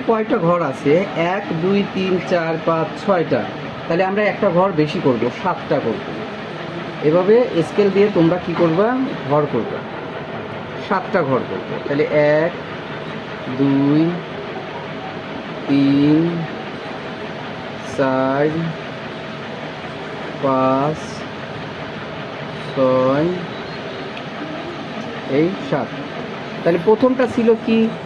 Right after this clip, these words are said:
শ্রেণী ব্যক্তি। তাহলে লিখতেছি শ্রেণী ব্যক্তি। ছিল হচ্ছে কি একচল্লিশ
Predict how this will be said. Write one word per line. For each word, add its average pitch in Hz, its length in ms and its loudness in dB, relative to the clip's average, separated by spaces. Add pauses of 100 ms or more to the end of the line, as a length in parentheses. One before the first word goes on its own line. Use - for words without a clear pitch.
(260)
শ্রেণী 214 320 4
ব্যক্তি। 131 480 0
তাহলে 156 200 4
লিখতেছি 151 640 2 (1160)
শ্রেণী 165 760 4 (1500)
ব্যক্তি। 135 440 0 (3000)
ছিল 208 180 6
হচ্ছে 226 380 4
কি 220 280 6 (100)
একচল্লিশ 196 500 4